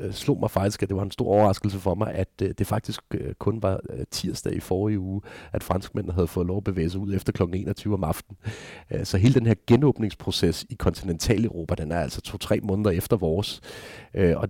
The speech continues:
og når man genåbner økonomien, så plejer det jo at vise sig positivt i de her P M I og, og ifo-tal. Øh, så kontinentaleuropa har altså først lige åbnet.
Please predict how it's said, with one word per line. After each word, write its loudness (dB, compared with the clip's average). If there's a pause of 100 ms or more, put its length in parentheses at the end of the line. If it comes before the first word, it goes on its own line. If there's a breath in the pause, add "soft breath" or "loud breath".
(120)
og 0
når 2
man 2
genåbner 6
økonomien, -2
så -2
plejer 4
det 4
jo 2
at -2
vise -6
sig 2
positivt -6
i -10
de -6
her 2
P -4
M 2
I -8
og, -4
og -2
ifo-tal. -2 (100)
Øh, -2 (100)
så 0 (280)
kontinentaleuropa 4
har 0
altså -6
først -2
lige 2
åbnet. -2